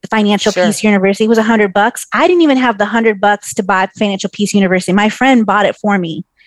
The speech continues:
Speaker 1: because I didn't have, we didn't have anything. You know, we were
Speaker 2: Oh my
Speaker 1: in
Speaker 2: gosh.
Speaker 1: credit card debt and we were doing the Dave Ramsey thing. We were, like, trying to get our emergency fund built up.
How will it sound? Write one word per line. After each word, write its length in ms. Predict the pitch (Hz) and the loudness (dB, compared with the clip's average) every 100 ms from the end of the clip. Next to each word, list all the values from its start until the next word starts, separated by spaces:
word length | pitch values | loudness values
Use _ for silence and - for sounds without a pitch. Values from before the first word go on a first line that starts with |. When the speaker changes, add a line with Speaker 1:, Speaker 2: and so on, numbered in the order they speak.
| - - _ - | -20 -20 _ -4
Speaker 1:
because 320 | 240 240 208 - | 0 2 0 0
I 140 | 226 | 0
didn't 200 | 262 233 | 0 0
have, 300 | 226 214 185 - _ _ _ _ _ _ _ _ | 0 -2 -4 -18 _ _ _ _ _ _ _ _
we 80 | - | 0
didn't 180 | 277 269 | 2 2
have 120 | 220 | 2
anything. 460 | 185 233 190 - 147 | 0 0 0 -2 -2
You 120 | 202 | 0
know, 60 | 208 | 2
we 120 | 233 | 2
were 340 | 233 220 214 160 | 2 2 2 0
Speaker 2:
Oh 20 | |
my 80 | 147 | -2
Speaker 1:
in 180 | 233 226 | 2 2
Speaker 2:
gosh. 80 | 220 | 2
Speaker 1:
credit 220 | 285 269 | 0 0
card 260 | - 240 226 | 0 -2 2
debt 340 | 240 226 226 - | 2 2 0 -2
and 160 | 220 208 - - | -2 -2 -8 -4
we 120 | 233 | 2
were 120 | 226 220 | 4 4
doing 300 | 233 320 330 | 4 4 4
the 80 | |
Dave 240 | 262 294 277 | 4 2 2
Ramsey 260 | 269 254 | 2 2
thing. 240 | 254 262 254 | 0 2 2
We 60 | |
were, 280 | 226 208 208 202 | 2 2 0 0
like, 160 | 202 _ | -4 _
trying 340 | - 247 262 269 | -4 0 2 2
to 60 | |
get 200 | 226 233 | 0 0
our 100 | 220 | 2
emergency 460 | 214 214 214 214 208 | 2 0 -2 -4 -4
fund 260 | - 202 | 0 0
built 260 | 196 190 - | 2 0 2
up. 200 | 190 180 | 0 0